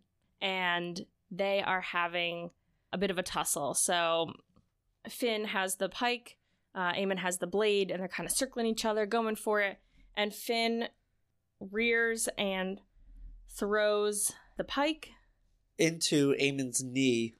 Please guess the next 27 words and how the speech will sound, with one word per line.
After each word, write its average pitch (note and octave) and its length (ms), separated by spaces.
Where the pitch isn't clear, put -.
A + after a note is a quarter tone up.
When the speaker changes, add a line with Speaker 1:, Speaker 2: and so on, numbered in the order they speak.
Speaker 1:
But - 140
as G#3+ 200
he C4 100
looks G#3 320
at F3+ 240
the F#3 80
figure F#3+ 340
that's - 200
fallen F#3 400
on F3 220
the E3+ 80
ground, F3 600
he - 220
Speaker 2:
It's A3 60
Speaker 1:
notices G3+ 520
that F#3+ 140
the F#3+ 80
foot - 340
is F3+ 160
very E3 200
calloused F3 680
and, F3 100
like, E3+ 140
they're F3+ 100
not F3 200
wearing E3+ 180
shoes. E3 640